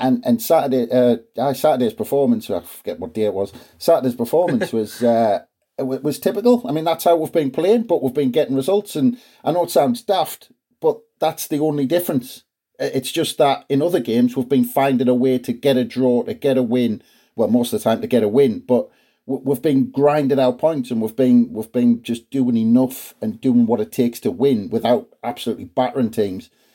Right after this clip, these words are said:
Speaker 1: And we came up against a good side, and the crucial thing, what I'm sure we'll come on to it, but we didn't take our big moments, and, uh, and
Speaker 2: Yeah.
Speaker 1: we lost the game.
Speaker 2: Yeah, it, it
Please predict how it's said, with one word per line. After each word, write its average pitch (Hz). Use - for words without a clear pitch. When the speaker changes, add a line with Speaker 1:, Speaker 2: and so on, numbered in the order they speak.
Speaker 1:
And 147
we 143
came 175
up 160
against 151
a 143
good 135
side, 156
and 143
the 120
crucial 147
thing, 139
what 139
I'm 113
sure 131
we'll 120
come 120
on 131
to 151
it, 147
but 131
we 131
didn't 127
take 135
our 127
big 127
moments, 135
and, 123
uh, -
and 123
Speaker 2:
Yeah. 131
Speaker 1:
we 135
lost 135
the 143
game. 160
Speaker 2:
Yeah, 160
it, 175
it 165